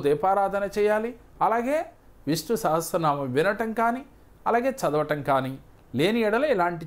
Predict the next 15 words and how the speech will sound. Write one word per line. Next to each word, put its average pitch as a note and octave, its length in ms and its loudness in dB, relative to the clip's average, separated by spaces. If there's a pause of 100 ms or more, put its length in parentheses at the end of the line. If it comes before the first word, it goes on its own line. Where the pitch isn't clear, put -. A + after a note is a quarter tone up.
చాంటింగ్స్ E3 460 -2
పెట్టుకుని G#3+ 340 -4 (120)
ప్రతిరోజు G#3 500 2 (160)
కూడా F#3+ 240 2 (600)
ముఖ్యంగా B3 380 0 (140)
ఉదయం A3+ 360 0
వేళలో G3 320 4 (640)
చాలా F#3 260 2 (140)
ముఖ్యంగా A3+ 440 0 (100)
మనం A#3 160 2 (420)
భగవన్ G3 380 0
నామస్మరణ D3+ 540 0 (140)
చేసి A3+ 300 2
తీరాలి. A2 320 -4 (440)
ఇలా G3+ 140 4